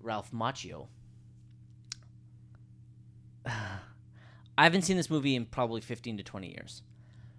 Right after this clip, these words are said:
I put it on expecting to enjoy myself and, and have a couple giggles and stuff like that. This exceeded my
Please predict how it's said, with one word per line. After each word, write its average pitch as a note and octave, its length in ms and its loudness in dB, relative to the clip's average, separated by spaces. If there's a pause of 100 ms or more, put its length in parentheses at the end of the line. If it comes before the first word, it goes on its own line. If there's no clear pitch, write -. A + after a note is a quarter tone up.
(560)
I C3+ 60 2
put A3+ 240 8
it A#3 80 8
on C3+ 440 6 (640)
expecting A#2 760 -4 (120)
to A2+ 600 -6
enjoy G#2 800 -6 (200)
myself F#2 440 -10
and, F#2+ 280 -14
and F#2+ 260 -10 (220)
have G2+ 280 -4 (220)
a G2+ 60 -12
couple G2+ 320 -10
giggles F2+ 400 -12
and - 100 -16
stuff - 300 -16
like - 160 -20
that. - 180 -18 (3000)
This C#3 220 -2
exceeded A2+ 520 -6
my G2+ 460 -4